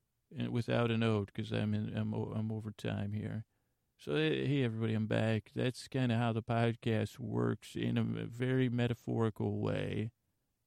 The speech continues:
I, I do that. I try to do that same thing for your brain, for all the parts of your brain, uh, that are keeping you up at night. Say, "Hey, let's not,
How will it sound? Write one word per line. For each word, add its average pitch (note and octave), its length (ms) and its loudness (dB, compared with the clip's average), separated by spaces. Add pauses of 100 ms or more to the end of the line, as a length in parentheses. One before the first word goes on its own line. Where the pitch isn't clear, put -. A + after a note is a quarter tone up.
(140)
I, B2+ 320 0
I C3 40 2
do C3 180 0
that. B2 240 2
I B2 80 2
try B2 200 0
to A#2 100 -4
do B2+ 120 0
that A#2+ 140 2
same C3 240 0
thing B2 240 -2
for - 160 -4
your A2+ 140 2
brain, A2 580 0
for A2 220 -4
all A#2 120 2
the A2 80 0
parts A2 360 -2
of - 60 -10
your A2 100 -2
brain, G#2+ 560 -2 (340)
uh, A2+ 220 -2
that A#2+ 140 -2
are A#2+ 60 -2
keeping A#2+ 300 -2
you A#2 80 4
up G#2+ 80 2
at A2+ 80 2
night. A2+ 160 0
Say, C3 140 -2
"Hey, E3 220 0
let's C3+ 280 -4
not, C3+ 160 2